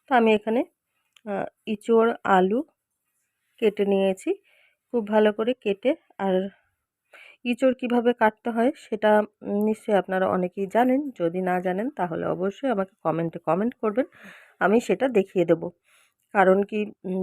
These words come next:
যদি আমি পুরো ভিডিওটা করতে যেতাম তাহলে ভিডিওটা অনেকটা বড় হয়ে যেত, যার জন্য আমি এখানে কিন্তু আর এঁচোড় কাটার যে এটা, সেটা কিন্তু আমি দেখাইনি। এঁচোড়, আলু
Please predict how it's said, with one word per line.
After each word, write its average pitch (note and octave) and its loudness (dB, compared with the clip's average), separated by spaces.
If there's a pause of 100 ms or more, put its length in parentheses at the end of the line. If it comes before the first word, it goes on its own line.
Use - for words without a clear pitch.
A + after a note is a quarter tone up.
যদি A3+ 2
আমি A3+ 4
পুরো A#3 -2
ভিডিওটা G#3+ 0
করতে - -6
যেতাম B3+ -2 (120)
তাহলে F#3+ -4
ভিডিওটা G3 -8
অনেকটা F#3+ 0
বড় A3 2
হয়ে G#3 -2
যেত, G3 -8 (100)
যার F#3+ -4
জন্য B3+ -4
আমি A3+ -2
এখানে F#3 -8
কিন্তু F#3 -12
আর G#3 0
এঁচোড় F#3+ -6
কাটার F#3+ -6 (320)
যে F#3 -4 (220)
এটা, F3 -6 (480)
সেটা F#3 -6
কিন্তু G3 -6
আমি D#4+ 4
দেখাইনি। D#3+ 0 (3750)
এঁচোড়, B3 0
আলু G#3+ 2